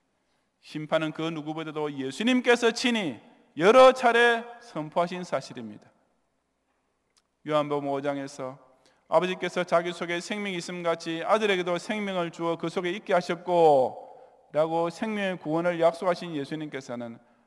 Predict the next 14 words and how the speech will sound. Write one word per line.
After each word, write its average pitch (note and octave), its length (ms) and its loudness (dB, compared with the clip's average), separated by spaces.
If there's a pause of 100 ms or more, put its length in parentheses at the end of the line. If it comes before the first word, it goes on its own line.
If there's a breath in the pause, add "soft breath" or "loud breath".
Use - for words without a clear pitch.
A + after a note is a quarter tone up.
(160 soft breath)
바로 F3 260 4
이어지는 A3+ 480 2
구절에서 D3 680 -2 (440)
또 G#3+ 680 10
"인자됨으로 G3 640 2
말미암아 D3 680 0 (260 loud breath)
심판하는 B3+ 880 4
권한을 A3+ 580 4 (200)
주셨느니라" E3 680 4
하고, A2+ 320 -6 (800)
성부께서 C#3 640 -10
성자에게 D3+ 580 -4
위임해 D#3+ 300 -4
주신 D#3+ 300 -10